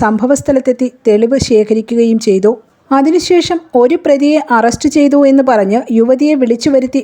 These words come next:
ഒത്തുതീർപ്പിന് ശ്രമിക്കുകയാണ് കരുനാഗപ്പള്ളി പോലീസ് സ്റ്റേഷനിലുള്ളവർ ചെയ്തത്. ഒത്തുതീർപ്പിന് തയ്യാറായില്ലെങ്കിൽ യുവതിക്കെതിരെ കേസെടുക്കുമെന്ന് പോലീസുകാർ ഭീഷണിപ്പെടുത്തുകയും ചെയ്തു. പല ദിവസങ്ങളിലും വിളിച്ചു വരുത്തി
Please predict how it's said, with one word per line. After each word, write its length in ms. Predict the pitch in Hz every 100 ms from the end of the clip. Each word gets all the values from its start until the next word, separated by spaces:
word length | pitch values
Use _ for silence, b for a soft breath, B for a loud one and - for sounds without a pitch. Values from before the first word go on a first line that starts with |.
| - 220
ഒത്തുതീർപ്പിന് 600 | 214 285 294 285 294 277
ശ്രമിക്കുകയാണ് 720 | 254 214 214 233 233 214 190 254 -
കരുനാഗപ്പള്ളി 680 | 208 220 269 277 269 269 269 262
പോലീസ് 300 | 214 226 -
സ്റ്റേഷനിലുള്ളവർ 720 | 254 247 247 220 196 190 233 -
ചെയ്തത്. 360 | 208 196 196 208 _ - 262
ഒത്തുതീർപ്പിന് 600 | 254 330 359 359 359 359 320
തയ്യാറായില്ലെങ്കിൽ 800 | 247 254 302 302 302 294 294 294 - 233
യുവതിക്കെതിരെ 600 | 226 247 294 302 285 285 285
കേസെടുക്കുമെന്ന് 680 | 226 220 262 254 269 254 247 262 233
പോലീസുകാർ 580 | 214 233 233 233 226 240 -
ഭീഷണിപ്പെടുത്തുകയും 920 | 208 214 247 233 202 208 214 214 214
ചെയ്തു. 260 | 226 208 214 220 _ 262
പല 200 | 262 330 349
ദിവസങ്ങളിലും 600 | 330 330 330 330 330 320 - 240
വിളിച്ചു 300 | 247 254 311
വരുത്തി 300 | 294 277 294